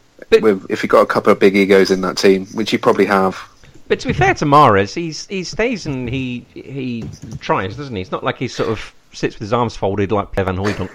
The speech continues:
Speaker 2: <laughs> Yeah. Yeah, oh yeah, I remember Van Hooijdonk going on a <laughs> strop. Was it at Celtic and at Notts Forest? Yeah, Mahrez is, uh, he looks, sound, looks like the guy who just wants to, something best for him, so he's willing to knuckle down when things are not going his way.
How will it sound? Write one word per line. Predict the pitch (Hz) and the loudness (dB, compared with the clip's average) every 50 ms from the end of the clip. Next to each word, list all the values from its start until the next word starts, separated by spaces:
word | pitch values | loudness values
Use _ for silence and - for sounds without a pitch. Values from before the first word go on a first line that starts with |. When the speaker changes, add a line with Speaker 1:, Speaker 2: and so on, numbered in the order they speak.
| - - - - _ _ _ _ _ _ _ - | -14 -20 -20 -20 _ _ _ _ _ _ _ -6
Speaker 2:
<laughs> | - - - 190 - - - | -4 0 2 2 2 4 6
Yeah. | 165 151 147 - 160 143 - - - - - - - - - - - - | 4 6 6 6 6 6 4 2 -4 -16 -14 -14 -16 -16 -18 -16 -4 2
Yeah, | 113 107 104 | 6 6 6
oh | 104 | 8
yeah, | 104 101 | 6 4
I | 95 | 4
remember | 95 98 110 107 98 98 95 | 2 0 0 -2 -2 -2 0
Van | 95 95 95 | -2 -2 -2
Hooijdonk | - - - 104 98 104 98 - - | -4 -2 0 0 2 4 4 4 4
going | - 196 190 - | 4 6 6 4
on | 190 196 190 | 4 4 2
a | - | -2
<laughs> | |
strop. | - - - - - 127 110 101 - - - - | -2 -4 -4 -2 2 4 6 6 4 2 -2 -4
Was | 123 117 107 120 | -4 0 4 4
it | 113 | 6
at | 98 107 104 - - - | 6 6 6 4 2 0
Celtic | - - 117 117 110 - - 107 - - | 2 4 4 4 2 0 -2 -4 -2 -2
and | 120 120 120 110 | -2 0 0 -2
at | 87 71 | -2 -4
Notts | 104 98 - - - | -6 -6 -6 -8 -8
Forest? | - - 95 95 95 92 - - - - | -2 0 0 0 0 -2 -4 -6 -4 0
Yeah, | 131 143 156 160 156 147 | 4 6 8 8 6 6
Mahrez | - 120 151 147 147 160 180 190 202 202 190 185 - | 2 -2 -6 -4 0 4 4 6 6 6 4 2 0
is, | 160 160 - - | -4 -10 -10 -8
uh, | 175 143 151 151 - - | -4 -4 -4 -4 -4 -6
he | 135 151 147 - _ | -6 -6 -6 -6 _
looks, | 147 156 - - - | -6 -6 -6 -6 -6
sound, | - 165 160 160 147 135 | -4 -4 -4 -4 -4 -6
looks | 147 131 - - | -6 -8 -4 -2
like | 135 - | -2 -2
the | 107 110 | -2 -2
guy | - 120 113 110 | 0 0 0 0
who | 107 104 | -2 -4
just | 101 - - - | -8 -12 -12 -10
wants | 110 107 101 - - - | -8 -8 -8 -8 -8 -4
to, | 107 101 98 - - _ - - - - - - - - - - - - - - - - - - | -2 -2 -2 -2 -4 _ -20 -20 -20 -20 -20 -20 -20 -20 -18 -18 -16 -16 -18 -18 -20 -20 -18 -4
something | - - 131 113 120 104 - | 0 0 2 2 0 -2 0
best | - - 117 110 - - | 2 2 2 2 0 0
for | - 107 | 0 2
him, | 101 117 113 110 107 104 - - - | 4 6 6 4 4 2 -4 -12 -8
so | - - 104 | -2 0 0
he's | 104 104 | 0 2
willing | 120 117 113 110 104 | 2 2 2 2 0
to | - 107 | -2 -2
knuckle | 104 110 107 101 - - 107 | 0 2 2 0 0 -2 2
down | 104 107 104 104 98 98 | 4 4 4 4 2 0
when | 101 98 95 98 | -2 -4 -6 -6
things | - - 107 101 101 - | -6 -4 -4 -4 -4 -4
are | 104 | -2
not | 107 104 90 - | -2 -2 0 2
going | 107 104 101 98 | 4 4 4 4
his | 101 98 98 104 | 2 0 2 4
way. | 101 101 98 95 95 | 6 6 6 6 4